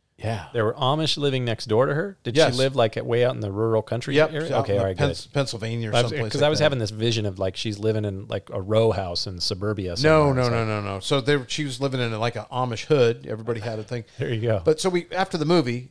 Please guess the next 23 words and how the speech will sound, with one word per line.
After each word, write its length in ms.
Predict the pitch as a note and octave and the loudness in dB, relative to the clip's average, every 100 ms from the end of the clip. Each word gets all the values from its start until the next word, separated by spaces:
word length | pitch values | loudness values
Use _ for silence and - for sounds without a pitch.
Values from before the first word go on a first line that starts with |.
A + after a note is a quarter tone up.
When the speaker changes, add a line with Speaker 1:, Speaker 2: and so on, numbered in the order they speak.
| _ | _
Speaker 2:
Yeah. 260 | A#2 G#2 F2 - _ _ | -4 -2 -2 -10 _ _
Speaker 1:
and 60 | G#3+ | -4
the 60 | |
movie 220 | D#4+ F4 E4 | 0 0 -2
wasn't 300 | D#4+ D#4 C#4+ | -4 -4 -6
bad. 240 | B3+ - _ | -6 -8 _
Speaker 2:
Wasn't 280 | - A2+ A2 | -4 -2 0
bad. 200 | G#2 E2 | 0 0
Speaker 1:
It 120 | E3 | -2
wasn't 260 | D#3+ C#3+ A#2 | -2 -2 -6
bad. 200 | F2+ E2+ | -10 -2
It 60 | A2 | 2
wasn't 260 | F3 D3+ | 2 2
grieving, 400 | C#3 C3 F#2+ D2 - | -2 -2 -4 -12 -10
I'll 120 | F#2+ | -6
say 200 | G2+ G#2+ | -2 0
that. 100 | F2 | 0
Speaker 2:
Ah. 380 | B2 F#3 B2+ E2+ - _ _ _ _ | 0 0 -2 -6 -12 _ _ _ _
Speaker 1:
But 260 | E3 A#2+ - _ _ _ _ _ _ _ _ _ _ _ _ _ _ _ _ | 2 2 -4 _ _ _ _ _ _ _ _ _ _ _ _ _ _ _ _
my 100 | A#2 | 0
wife 260 | A#2 G3+ - | 4 4 2
and 80 | |
I 120 | G#2+ | -8